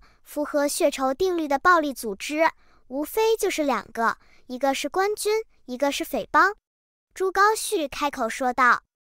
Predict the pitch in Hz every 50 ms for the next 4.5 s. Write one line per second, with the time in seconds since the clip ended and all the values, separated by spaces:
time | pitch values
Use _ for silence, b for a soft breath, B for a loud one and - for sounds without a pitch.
0 | _ _ _ _ _ - - - - 277 269 294 392 427 - 330 294 349 - -
1 | 392 302 240 226 233 233 233 247 269 - _ _ _ _ _ _ _ _ _ _
2 | _ _ - 370 381 415 392 - 427 427 440 - - 302 285 277 277 294 311 -
3 | 262 233 220 220 - 247 233 240 269 285 - - 247 240 277 349 370 349 - -
4 | 392 349 269 - 359 370 392 415 415